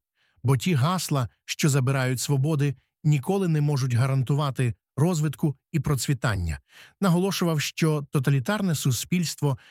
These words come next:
проповідує нетолерантність і несвободу інтелектуальну чи фізичну. Це було застереження до української молоді. Слово до молоді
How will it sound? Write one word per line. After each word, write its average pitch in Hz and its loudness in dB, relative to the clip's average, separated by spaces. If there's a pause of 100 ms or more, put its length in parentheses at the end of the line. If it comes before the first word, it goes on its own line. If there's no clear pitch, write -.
(220)
проповідує 160 0 (260)
нетолерантність 151 0 (220)
і 185 0
несвободу 160 2
інтелектуальну 147 0
чи - -4
фізичну. 123 0 (520)
Це - 0
було 196 2
застереження 139 0 (100)
до 135 2
української 131 0
молоді. 92 -2 (500)
Слово 151 0
до 131 2
молоді 139 0